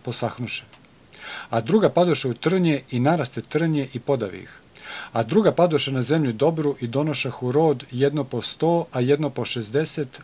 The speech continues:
a jedno po trideset. Ko ima uši da čuje, neka čuje.”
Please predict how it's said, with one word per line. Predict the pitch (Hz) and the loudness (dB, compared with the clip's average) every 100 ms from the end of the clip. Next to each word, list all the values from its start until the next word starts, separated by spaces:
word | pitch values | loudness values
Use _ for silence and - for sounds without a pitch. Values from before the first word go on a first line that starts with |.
| - - | -18 -4
a | 123 | 0
jedno | 120 139 135 | 2 0 -2
po | 127 | -4
trideset. | - 131 123 - - - - - - - | -2 0 0 -2 -6 -20 -20 -20 -20 -10
Ko | - 143 | 4 4
ima | 147 156 | 4 2
uši | 151 - 110 | 0 -2 -4
da | 107 | -6
čuje, | - 156 143 131 | -4 -2 -4 -4
neka | 127 123 123 | -4 -2 -2
čuje.” | - 123 | -2 -2